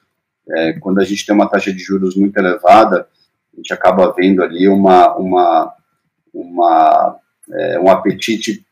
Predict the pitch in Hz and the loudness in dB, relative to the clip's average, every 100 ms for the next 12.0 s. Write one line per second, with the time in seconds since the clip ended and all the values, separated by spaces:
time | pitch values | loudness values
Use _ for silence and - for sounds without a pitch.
0 | _ - 104 104 123 - 113 101 104 98 | _ -4 4 4 4 0 -2 0 2 2
1 | 107 101 113 - 117 123 - 127 120 - | 2 0 0 2 2 2 0 0 -2 0
2 | 123 - 120 120 120 107 92 - - - | -2 0 -4 -2 2 4 4 0 -12 -18
3 | - 139 156 151 131 123 135 - 120 98 | -8 0 2 4 2 2 0 2 2 2
4 | 87 82 90 85 98 95 98 101 98 104 | -4 -6 -6 -6 -8 -4 -4 -4 -4 -4
5 | 98 95 117 117 - 104 - 101 107 120 | 0 2 0 -2 -2 -2 0 0 0 -2
6 | 120 - _ _ _ _ - 90 90 90 | -6 -12 _ _ _ _ -8 0 0 0
7 | 110 110 120 107 110 113 113 110 101 82 | -2 2 2 2 2 2 0 0 0 -2
8 | - - 156 131 127 135 117 113 113 _ | -10 -8 -4 -2 0 2 2 0 -6 _
9 | _ _ _ _ _ 123 - 117 117 127 | _ _ _ _ _ -2 2 2 2 0
10 | 127 131 - 131 117 117 113 - 113 113 | -2 -2 -4 -4 0 -2 -2 -4 -4 -4
11 | 110 110 110 110 120 101 101 82 80 | -4 -2 0 0 -2 -2 -2 -2 -6